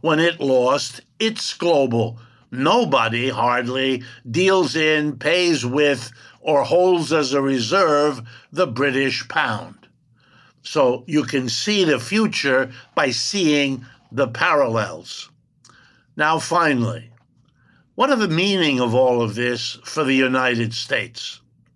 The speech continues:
Well, the United States has used its unipolar situation.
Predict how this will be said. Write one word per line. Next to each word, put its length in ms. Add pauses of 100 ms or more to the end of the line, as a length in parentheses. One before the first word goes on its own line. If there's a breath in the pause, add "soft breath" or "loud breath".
(520 loud breath)
Well, 320
the 160
United 480
States 380
has 680 (200 soft breath)
used 880 (420 loud breath)
its 300
unipolar 1200 (200 soft breath)
situation. 840